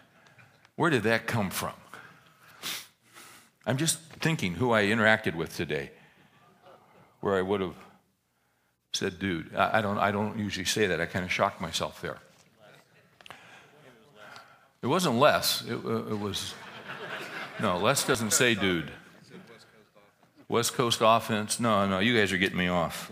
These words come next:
Um, what Barna has done, Barna has done a lot of extensive polling on Christians, and he breaks Christians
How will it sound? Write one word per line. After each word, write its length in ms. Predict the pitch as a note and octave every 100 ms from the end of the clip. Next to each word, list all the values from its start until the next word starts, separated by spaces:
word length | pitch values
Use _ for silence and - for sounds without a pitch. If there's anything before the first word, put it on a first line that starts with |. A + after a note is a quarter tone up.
| -
Um, 300 | F#2+ F2 D#2+ - - - - - - - - - - - - - - - - - - - - -
what 160 | C#3+
Barna 300 | D#3+ G3+ G3
has 180 | C3 A2
done, 440 | F#2+ C#3+ C3 F#2+ - - _ _ _ - -
Barna 280 | D3+ G#3+ E3
has 300 | C3 A#2+ G#2
done 360 | - - C3+ A#2
a 80 | G2
lot 300 | A2+ D3 E3
of 80 |
extensive 560 | A#2+ - C#3 C3 A2 -
polling 440 | - D3+ G#2 D#2+ - _ _ _ _ _ _ _ -
on 100 | G2+
Christians, 460 | C#3 C3+ - - -
and 120 | A2+
he 80 | F#3+
breaks 300 | G#3+ E3 -
Christians 640 | - F#3+ - - C3+ A#2